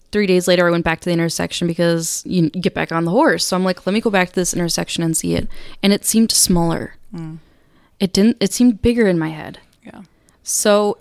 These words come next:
Speaker 1: it went through these, like, it was like an accordion. It went from being really big and feeling like this lasted hours and hours to finding out it only lasted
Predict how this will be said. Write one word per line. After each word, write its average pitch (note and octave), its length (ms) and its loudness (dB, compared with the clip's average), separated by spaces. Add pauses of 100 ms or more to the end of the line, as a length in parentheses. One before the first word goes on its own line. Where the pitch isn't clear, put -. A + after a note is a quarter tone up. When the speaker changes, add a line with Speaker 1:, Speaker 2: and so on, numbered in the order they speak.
Speaker 1:
it A3 180 0
went C4 280 4
through C#4+ 200 2
these, G#3+ 680 -2
like, F#3 280 0
it G#3 100 2
was G#3 100 0
like C4 100 2
an D4+ 40 8
accordion. F3 640 -2
It F#3+ 100 -2
went G#3+ 180 -4
from G#3 220 -2
being F3 300 -2
really A#3 300 0
big G3 400 0
and E3+ 120 0
feeling F#3+ 380 -2
like E3+ 200 -4
this F3+ 180 -4
lasted E3+ 440 -2
hours F3 380 2
and E3+ 80 2
hours E3 280 2
to - 60 -4
finding B3 280 4
out A3 220 2
it F3+ 40 2
only G3+ 220 0
lasted E3+ 560 -4